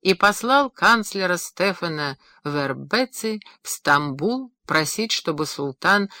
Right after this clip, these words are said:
взял под свою высокую руку малого короля.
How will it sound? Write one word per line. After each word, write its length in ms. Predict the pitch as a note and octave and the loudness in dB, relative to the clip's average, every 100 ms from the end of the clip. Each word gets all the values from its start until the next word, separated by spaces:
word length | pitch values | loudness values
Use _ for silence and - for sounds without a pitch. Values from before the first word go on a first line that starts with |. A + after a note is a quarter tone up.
| - | -14
взял 360 | C#3+ C#3 F#3 F#3 | -4 2 4 4
под 200 | - D3+ | -4 -8
свою 380 | - D3 D#3 D3+ | 0 0 0 -2
высокую 680 | D3+ - D#3 - C3 B2+ | -4 -2 -4 -4 -6 -4
руку 460 | C3 A#3 B3 A3 A3 - - - | -2 -4 -4 -6 -8 -10 -20 -10
малого 640 | C#3 C#3 D3+ E3+ D#3+ D#3+ | -4 2 2 2 -4 -12
короля. 560 | - C#3 C3+ B2 A#2 | -6 -4 -4 -6 -12